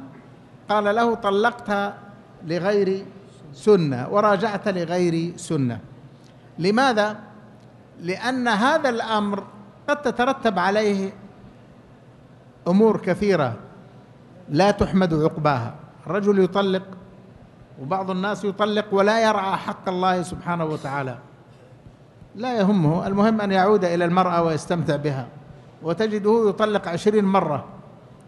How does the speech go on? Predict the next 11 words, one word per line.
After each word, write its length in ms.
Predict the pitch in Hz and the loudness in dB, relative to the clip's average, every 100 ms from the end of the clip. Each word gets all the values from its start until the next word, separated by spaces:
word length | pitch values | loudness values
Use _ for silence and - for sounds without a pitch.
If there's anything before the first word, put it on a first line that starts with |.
| - - - - - - - - - | -20 -20 -20 -20 -20 -20 -20 -20 -10
ويقول: 520 | 170 190 175 196 202 190 - - - - - - | 0 0 2 2 0 -2 -10 -20 -20 -20 -20 -8
"ما 160 | 160 180 | 0 0
طلق". 380 | 175 147 127 117 - - - - - - - - - | 0 -4 -4 -8 -16 -20 -20 -20 -20 -20 -20 -12 0
فالإشهاد 1700 | 165 170 - - - - 156 151 151 - - 160 - 175 214 240 247 185 | 2 2 -4 -20 -20 -10 -6 -6 -6 -16 -12 -8 -6 0 2 2 0 -4
مطلوب. 520 | 175 175 170 196 185 135 - - - - - - - - - - - - | -6 -4 4 6 6 2 -10 -18 -20 -20 -20 -20 -20 -20 -20 -20 -20 -10
نعم، 340 | 135 180 202 185 - - | -6 -2 -2 -4 -12 -14
الله 300 | 147 170 180 | -10 -6 -6
سبحانه 420 | 165 151 131 190 180 | -8 -10 -4 0 2
وتعالى 460 | 165 170 160 180 | 0 0 0 0
أمر 380 | 170 - 196 185 | -2 -4 -4 -2
بالإشهاد 840 | 165 160 180 - 170 202 202 180 | -4 -6 -10 -6 0 2 2 -2